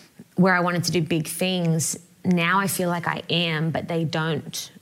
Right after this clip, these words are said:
look like what I thought they would look like. Like, the amount of time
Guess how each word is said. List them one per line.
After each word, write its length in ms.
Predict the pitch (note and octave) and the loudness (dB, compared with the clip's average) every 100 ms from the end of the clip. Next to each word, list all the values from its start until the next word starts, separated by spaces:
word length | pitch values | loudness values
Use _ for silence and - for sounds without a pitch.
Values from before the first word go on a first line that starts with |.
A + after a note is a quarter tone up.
| - | -4
look 400 | F3+ E3+ E3+ E3+ | 0 2 0 -2
like 200 | - - | -6 -4
what 120 | - | -6
I 60 | F#3+ | -6
thought 300 | - - G3 | -6 -10 -8
they 80 | G#2 | -6
would 180 | - - | -6 -6
look 180 | - | -8
like. 260 | - A2 - - | -6 -8 -8 -6
Like, 280 | E3+ D3+ - - - - - - _ - - | -4 -2 -4 -10 -20 -20 -20 -20 _ -8 2
the 240 | E3 F#3 | 4 4
amount 360 | F3 F3 E3 E3+ | 2 0 0 0
of 120 | E3 | -2
time 680 | E3+ - E3 D#3+ D3+ D#3+ D#3+ | -4 -2 0 0 -2 -4 -6